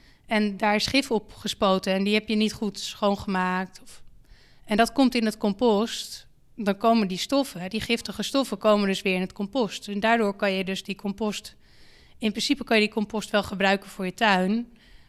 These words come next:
Ehm, maar als je echt een biologische tuin wil hebben, dan kan je die compost eigenlijk niet meer gebruiken. Want je weet, je kan niet met zekerheid zeggen dat die, dat gif,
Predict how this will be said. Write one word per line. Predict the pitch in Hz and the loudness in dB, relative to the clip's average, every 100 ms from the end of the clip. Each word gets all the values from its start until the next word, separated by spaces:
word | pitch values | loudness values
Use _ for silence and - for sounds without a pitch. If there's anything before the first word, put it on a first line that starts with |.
| _ | _
Ehm, | - 202 190 190 185 185 - - | 0 2 2 0 -2 -8 -16 -2
maar | 214 196 | 0 2
als | 220 - | 2 0
je | 226 | -2
echt | - 220 | -4 -4
een | 208 | -2
biologische | 196 208 208 240 - 196 214 190 190 185 180 - _ _ _ _ - | 2 4 6 4 2 -2 2 2 4 2 -2 -10 _ _ _ _ 0
tuin | 220 226 277 | 6 8 8
wil | 214 180 | 4 2
hebben, | 175 170 190 | 0 0 0
dan | 214 | 0
kan | 220 | 2
je | 214 | 2
die | 196 | 0
compost | - 202 214 - | -4 -4 -4 -2
eigenlijk | 196 - 196 | -4 -2 -2
niet | 185 | -2
meer | - | -4
gebruiken. | 185 214 233 190 | 0 0 0 -2
Want | 180 180 | -6 -6
je | 185 | -2
weet, | 196 196 - | -2 -2 -6
je | - | -10
kan | 202 226 | -4 -2
niet | 233 | -2
met | 262 - | -4 -4
zekerheid | 208 190 185 180 | -4 -2 -2 -2
zeggen | - 185 185 | -4 -4 -4
dat | 180 | -4
die, | 202 190 | -6 -6
dat | 185 196 | -2 -2
gif, | - 262 262 - | 0 0 0 -4